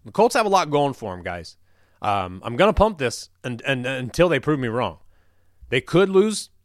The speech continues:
several of those games. We've seen the ups and downs from this team, but they've also got plenty in the tank to win out,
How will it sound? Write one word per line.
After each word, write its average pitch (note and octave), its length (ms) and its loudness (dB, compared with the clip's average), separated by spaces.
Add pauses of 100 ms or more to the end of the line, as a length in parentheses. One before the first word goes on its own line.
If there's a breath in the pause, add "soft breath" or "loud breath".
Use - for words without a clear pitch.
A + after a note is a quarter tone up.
(120)
several G3 400 2
of A2 80 0
those G#2+ 200 0
games. F2+ 440 -4
We've C3 160 -4
seen F3 220 0
the E3+ 140 -2
ups D#3 200 -4
and C#3 120 -4
downs D3 280 -4
from A#2+ 160 -8
this G#2+ 140 -8
team, C#3 260 -6
but F#2+ 160 -14
they've B2+ 200 -2
also F3 420 -2
got C3 400 -4 (280)
plenty F3 380 -4
in E3 120 -4
the D#3+ 60 -6
tank B2 400 -6 (440)
to C3+ 100 -4
win A2 440 -4 (100)
out, D3 360 2